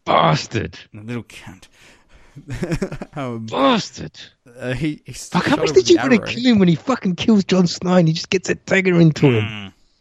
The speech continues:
Speaker 1: You little bastard.
Speaker 2: You little bastard. Um, and it's like, well, I mean, um, it's like, I, Dan-, Daenerys has had a lot of suffrage.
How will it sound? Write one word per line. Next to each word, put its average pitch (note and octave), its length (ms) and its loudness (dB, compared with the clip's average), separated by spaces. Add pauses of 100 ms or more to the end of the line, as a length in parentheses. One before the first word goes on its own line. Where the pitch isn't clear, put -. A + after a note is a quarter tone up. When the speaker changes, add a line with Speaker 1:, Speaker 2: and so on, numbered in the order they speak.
(100)
Speaker 1:
You E3+ 140 4
little A3 300 6 (100)
bastard. F#3+ 760 2
Speaker 2:
You A2+ 80 -16
little A#2 160 -14
bastard. F#3 560 -6 (920)
Um, B2+ 500 -4 (260)
and D3 180 -2
it's D3 140 -10
like, D3+ 280 -10
well, C#3+ 320 -8 (300)
I C3 80 -12
mean, C3+ 300 -12
um, B2 200 -16
it's B2 200 -20 (100)
like, A2+ 220 -14 (520)
I, A2+ 100 -14
Dan-, A2+ 460 -12
Daenerys A#2 420 -12
has G2 160 -20
had G2+ 240 -12
a F#2+ 80 -18
lot G2 220 -12
of B2+ 100 -12
suffrage. F#2+ 600 -18